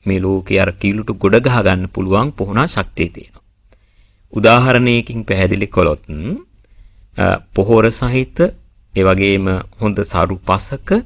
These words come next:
බීජයක් රෝපණය කළොත් මොකද වෙන්නේ? ඉක්මනටම රෝපණය වෙනවා. අන්න ඒ වගේ අර පොහොර පස, පොහොර පස සරුසාර පොළොව වගේ තමයි අර අපි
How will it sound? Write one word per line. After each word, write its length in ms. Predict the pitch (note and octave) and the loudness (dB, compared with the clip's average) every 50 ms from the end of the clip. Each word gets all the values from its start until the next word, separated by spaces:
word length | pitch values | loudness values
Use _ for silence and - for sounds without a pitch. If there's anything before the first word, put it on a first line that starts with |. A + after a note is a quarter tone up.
| - _ _ _ _ _ - _ _ _ - | -6 _ _ _ _ _ -20 _ _ _ -2
බීජයක් 480 | F#2+ G#2+ A#2 B2 A#2 B2 C3 B2 - - | 2 2 2 4 4 2 2 2 0 0
රෝපණය 480 | - G#2 G#2 - A2+ A#2 A2+ A2+ A2+ | 0 0 0 0 -2 -2 0 0 -2
කළොත් 260 | A2 - A2 A2 G#2+ - | -2 -2 -2 -2 -4 -4
මොකද 240 | A2 G#2+ - G#2+ | -6 -4 -4 -2
වෙන්නේ? 380 | G#2+ A2 A2+ A#2+ C#3+ F3 F#3 - _ - | 0 0 0 0 0 -4 -6 -10 _ -6
ඉක්මනටම 580 | - - - - G#2+ G#2 G#2+ - - G#2+ B2 F#3 B3+ - - _ _ | -6 -6 -4 -2 0 0 0 0 -2 0 2 0 0 0 -6 _ _
රෝපණය 400 | - - F#2 F2+ - E2+ D#2+ D#2+ E2+ | -2 -2 -2 0 -2 -8 -8 -8 -12
වෙනවා. 240 | - - - - _ _ _ _ _ _ _ _ _ - | -14 -18 -20 -20 _ _ _ _ _ _ _ _ _ -2
අන්න 180 | - C#3 D#3 E3 | 0 2 4 4
ඒ 80 | E3 D#3+ | 4 4
වගේ 300 | D#3 D#3 D3 D3 C#3 C3 | 2 2 2 2 2 2
අර 140 | A#2 G#2+ - - - | 2 2 0 -4 -6
පොහොර 380 | - - G#2+ A#2+ C#3 C#3+ C#3+ C3+ - | -6 -6 -4 0 0 2 2 2 0
පස, 300 | - - G2+ G#2+ - - G2 - - - _ _ _ _ _ _ _ _ - | 0 -4 -4 -2 0 -2 -2 -2 -2 -14 _ _ _ _ _ _ _ _ -4
පොහොර 200 | - G2+ G#2+ G#2 - | 0 2 2 2 2
පස 200 | - F#2+ F2+ F2+ | 0 -2 -2 -2
සරුසාර 540 | - - A2 A2 C3 - - A#2+ G#2+ G#2 F#2 - | -2 0 0 0 0 0 0 0 2 0 0 -2
පොළොව 360 | - - G2+ F#2+ G2 G2 F#2+ F#2 | -2 0 2 2 4 4 4 2
වගේ 280 | F#2 F2+ F#2 F#2 F#2 - | 2 2 2 0 -2 0
තමයි 400 | - F#2 F2 F2 F2 F2 E2+ E2+ E2+ - _ _ _ _ _ _ - | 0 -2 0 2 0 0 0 -2 -4 -8 _ _ _ _ _ _ -6
අර 140 | A2+ F#2 F2+ | -4 -2 -2
අපි 300 | F2 E2+ - - F2 | -2 -2 -4 -4 -8